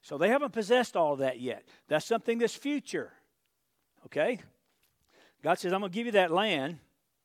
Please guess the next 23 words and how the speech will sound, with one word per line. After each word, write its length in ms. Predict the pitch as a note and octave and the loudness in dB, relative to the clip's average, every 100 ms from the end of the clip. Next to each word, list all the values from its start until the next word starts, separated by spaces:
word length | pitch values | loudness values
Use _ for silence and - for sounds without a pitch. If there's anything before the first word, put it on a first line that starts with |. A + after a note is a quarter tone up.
| _ _ _ _ | _ _ _ _
the 80 | C3+ | -4
Hittites, 720 | F3+ F3 F3+ G3+ G3 - - _ _ _ _ _ _ | -2 0 2 2 0 -10 -18 _ _ _ _ _ _
the 100 | A#2+ | -6
Amorites, 480 | D#3 G3 F#3 F#3+ F3 | -4 2 6 6 4
the 100 | E3 | -4
Canaanites, 720 | E3+ F3 F3 E3+ E3+ - - - | -6 -4 -2 -2 -4 -6 -16 -16
the 80 | C3 | -4
Jebusites, 580 | D#3 D#3 C3+ D3 C#3 | -2 -2 -4 -6 -6
all 260 | D3 C3+ A#2 | -6 -6 -6
of 80 | F#2+ | -10
them. 140 | - _ _ _ _ _ _ _ _ _ _ _ | -16 _ _ _ _ _ _ _ _ _ _ _
So 240 | - - G#3 | -8 0 0
he, 280 | G3 G#3+ G#3 | 2 0 -2
he 200 | D3+ F#3+ | -4 -6
formalizes 960 | - B3+ E4 D#4 A3+ F3 F3+ E3+ D3 | -2 2 4 6 10 10 8 4 -6
the 100 | E3 | -6
covenant 420 | E3+ D#3+ E3 F3 | 2 2 2 -4
in 80 | E3 | -6
Genesis 460 | C#3+ F3 E3 D#3+ - | -4 -6 -6 -10 -8
fifteen. 560 | D#3 - A3 A#3 C3 - _ _ _ _ _ _ _ _ _ _ _ _ | -8 -4 -4 -4 -6 -18 _ _ _ _ _ _ _ _ _ _ _ _
He 480 | - F3+ G3 F#3+ F3 _ - | -6 -2 0 -2 -6 _ -4
amplifies 920 | G#3 D4 - C#4 - F3 D#3 D#3 D3 | 0 0 4 2 4 6 8 6 4
it 160 | F#3 | 0